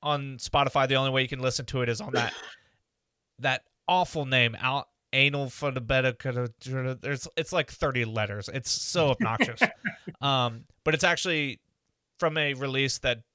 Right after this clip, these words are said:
Speaker 1: didn't end up on Spotify. It doesn't really matter, but, um,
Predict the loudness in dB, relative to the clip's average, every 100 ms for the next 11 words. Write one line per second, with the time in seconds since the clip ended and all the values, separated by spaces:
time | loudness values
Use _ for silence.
0 | _ 2 2 2 2 2 2 -4 -2 0
1 | 2 2 2 0 0 -2 0 2 2 0
2 | 2 0 0 -6 -6 -10